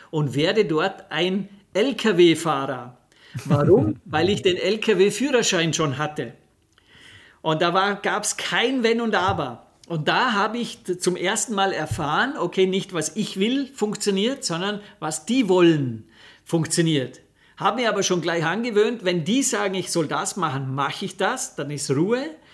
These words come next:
Speaker 1: aber parallel mache ich das andere.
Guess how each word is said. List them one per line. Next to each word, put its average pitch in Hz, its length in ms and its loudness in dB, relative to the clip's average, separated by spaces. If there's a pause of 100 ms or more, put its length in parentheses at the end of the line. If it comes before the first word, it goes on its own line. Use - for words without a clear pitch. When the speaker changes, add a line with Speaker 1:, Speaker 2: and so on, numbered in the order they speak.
(220)
Speaker 1:
aber 160 240 0
parallel 156 720 2
mache 190 260 -2
ich 196 80 -2
das 190 200 -4
andere. 139 520 -8